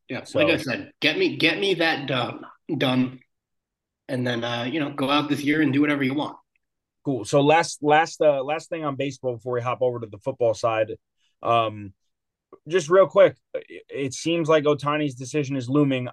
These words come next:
Speaker 2: You sound like you are on the Dodgers side of this. I myself believe he will play for the Blue Jays. Uh, this podcast might come out and Ohtani might have signed already, but, uh, state your case real quick. Why is he gonna play for the Dodgers?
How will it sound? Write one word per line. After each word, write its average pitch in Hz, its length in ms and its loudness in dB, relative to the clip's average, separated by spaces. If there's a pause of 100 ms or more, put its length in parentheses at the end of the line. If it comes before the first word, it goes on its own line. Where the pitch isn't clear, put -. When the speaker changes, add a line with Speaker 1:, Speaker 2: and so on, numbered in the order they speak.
Speaker 2:
You 156 480 -2
sound 151 360 2
like 135 200 0
you 143 160 2
are 139 160 6
on 135 280 -6
the 131 240 -8
Dodgers 131 600 -2
side 139 240 0
of 127 80 -12
this. 139 300 -4 (360)
I 131 140 0
myself 135 460 2 (120)
believe 127 300 -4
he 123 160 -6
will 110 200 -4
play 123 200 4
for 117 100 -6
the 110 80 -2
Blue 127 220 4
Jays. 123 460 0 (300)
Uh, - 120 -6
this 135 180 -6
podcast 147 480 6
might 139 200 2
come 131 120 -8
out 139 240 -2
and 127 100 -6
Ohtani 127 380 -4
might 123 200 0
have 110 100 0
signed 135 340 -4
already, 131 300 0
but, 117 300 0 (420)
uh, 117 280 -2 (260)
state 185 300 -2
your 180 120 -4
case 170 320 -2
real 143 120 2
quick. 131 280 -2
Why 131 160 0
is 131 100 -4
he 143 60 -10
gonna 135 160 -4
play 131 160 2
for 123 100 -10
the 123 80 -8
Dodgers? 107 520 -2